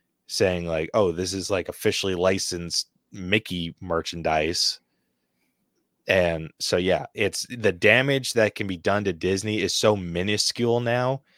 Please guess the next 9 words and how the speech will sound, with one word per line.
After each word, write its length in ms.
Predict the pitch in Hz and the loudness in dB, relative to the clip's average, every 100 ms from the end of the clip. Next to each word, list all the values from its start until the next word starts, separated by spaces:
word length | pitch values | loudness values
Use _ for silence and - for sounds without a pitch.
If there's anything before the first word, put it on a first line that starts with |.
| _ _ _ _ _ - | _ _ _ _ _ -4
that 420 | 107 101 92 85 | 4 6 6 4
they're 340 | 98 98 92 87 _ _ _ _ - | 2 4 2 -6 _ _ _ _ -8
not 380 | 107 107 110 | 2 4 4
putting 240 | - 110 98 | 2 -6 -6
forth 300 | - 107 95 | 0 0 0
the 160 | 101 - | -4 -2
effort 480 | 98 - 85 85 - | -2 -2 -6 -6 -6
to 340 | 98 90 85 | -2 0 -2
ex-, 320 | - - - | -4 -4 -4